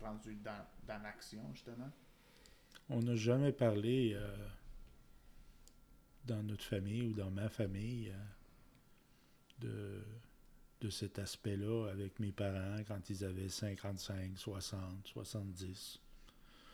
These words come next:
Speaker 2: On n'a jamais parlé de ça. Parce qu'eux autres... Euh, en sen-, certainement, en sentaient pas le besoin. Ou...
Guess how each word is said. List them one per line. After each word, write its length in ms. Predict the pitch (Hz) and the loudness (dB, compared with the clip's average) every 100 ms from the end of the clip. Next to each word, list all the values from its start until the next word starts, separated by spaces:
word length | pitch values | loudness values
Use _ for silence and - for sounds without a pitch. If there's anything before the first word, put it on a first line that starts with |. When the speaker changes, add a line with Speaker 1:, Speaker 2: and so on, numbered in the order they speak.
| - - - - - - | -20 -20 -20 -20 -14 -4
Speaker 2:
On 80 | 143 | 2
n'a 100 | 120 | 2
jamais 300 | 104 101 98 | 2 2 2
parlé 280 | 101 98 95 | 0 0 -4
de 60 | |
ça. 180 | - 113 - - - - - - - - - - - - - - - - | -8 -10 -12 -20 -20 -20 -20 -20 -20 -20 -20 -20 -20 -20 -20 -20 -8 0
Parce 240 | 107 - | 0 6
qu'eux 340 | 117 107 95 | 8 8 8
autres... 340 | 107 110 107 110 | 8 8 6 4
Euh, 560 | 101 101 101 104 104 107 104 - - - - - - - - - - - - - - - - - - - 127 | 6 4 2 0 -4 -6 -10 -14 -20 -20 -20 -20 -20 -20 -20 -20 -20 -20 -18 -16 -16 -16 -14 -14 -14 -16 -8
en 80 | 107 | -6
sen-, 260 | 90 101 92 | -2 -4 -2
certainement, 540 | - 92 104 98 107 | -4 0 2 4 2
en 40 | 98 | 2
sentaient 380 | - 101 - | 4 4 4
pas 160 | 95 98 | 4 4
le 80 | 95 | 4
besoin. 480 | 95 90 92 92 110 | 4 2 2 0 0
Ou... 460 | 147 127 110 107 | 0 -2 -4 -6